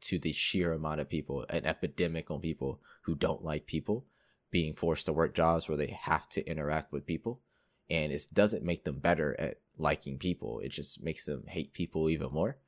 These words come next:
which leads to way more drastic and nastier people coming out of these jobs. It's honestly fucking wild. I, it's, it's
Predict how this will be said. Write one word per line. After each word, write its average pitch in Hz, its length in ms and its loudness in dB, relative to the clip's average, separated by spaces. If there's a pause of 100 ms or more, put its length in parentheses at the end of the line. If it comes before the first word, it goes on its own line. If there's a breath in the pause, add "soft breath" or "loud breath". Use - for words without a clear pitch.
(360)
which - 260 -4
leads 82 300 -2
to 73 200 -2
way 78 200 2
more 73 280 -2
drastic 76 640 0
and - 200 -8 (160)
nastier 80 540 -2
people 101 340 0
coming 80 340 -2
out 78 160 2
of 76 100 0
these 76 200 -4
jobs. 110 540 -4 (540)
It's - 500 2
honestly 82 720 2 (460)
fucking 67 520 -2 (140)
wild. 57 380 -6 (200)
I, 78 140 -4
it's, 71 400 -2
it's - 420 -8